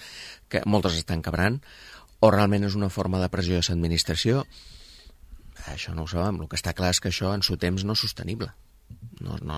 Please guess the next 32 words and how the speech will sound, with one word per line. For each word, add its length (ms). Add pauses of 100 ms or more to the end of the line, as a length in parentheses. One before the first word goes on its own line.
(140)
no 100
és 80
sostenible 460
en 120
su, 200
en 120
su 120
temps 120
pressupost. 440 (400)
Prioritzar 540
sempre 340
el 120
dret 320 (320)
en 120
el 80
desplaçament 600
i 80
el 80
transport 400
de 120
residents 480
a 40
Silla. 380
Això 180
està 200
clar. 160 (720)
Però 280 (100)
no 240
deixa 240
ser 140
un 100
complement 460